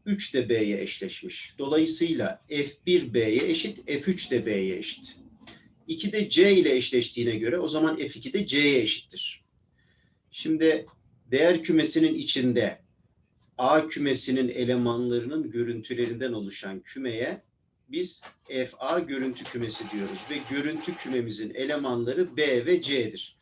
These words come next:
Dolayısıyla F A eşittir B virgül C olacaktır. Hemen not alalım.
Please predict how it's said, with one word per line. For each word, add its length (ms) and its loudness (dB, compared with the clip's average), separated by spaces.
Dolayısıyla 840 -2
F 220 0
A 280 -6
eşittir 680 -4
B 320 2
virgül 360 -6
C 260 -2
olacaktır. 760 -12
Hemen 320 -6
not 200 -6
alalım. 380 -8